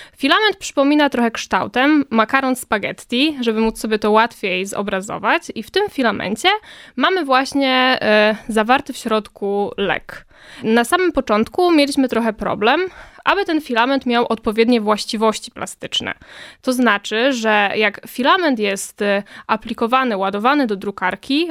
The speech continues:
on musi być odpowiednio elastyczny. Nie może być za giętki, ani nie może być za twardy, bo to może spowodować problemy w użytkowaniu. I zauważyliśmy, że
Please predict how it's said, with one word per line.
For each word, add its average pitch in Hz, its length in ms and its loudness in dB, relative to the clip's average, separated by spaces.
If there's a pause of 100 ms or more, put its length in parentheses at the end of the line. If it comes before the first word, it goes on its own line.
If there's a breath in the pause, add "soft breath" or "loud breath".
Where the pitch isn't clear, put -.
(140)
on 349 200 4
musi 285 340 4
być 226 380 0 (240 soft breath)
odpowiednio 240 580 0
elastyczny. 208 720 -4 (200)
Nie 269 120 6
może 285 260 2
być 208 240 -2
za - 160 -8
giętki, 320 560 0
ani 277 200 2
nie 247 120 2
może 233 200 0
być 202 180 -2
za 247 100 2
twardy, 214 580 -2 (320 loud breath)
bo 220 120 0
to 359 100 0
może 339 200 2
spowodować 240 720 0 (100)
problemy 240 480 2
w 254 60 -10
użytkowaniu. 214 680 -6 (720 soft breath)
I 240 320 2
zauważyliśmy, 254 880 0 (360 loud breath)
że 220 640 0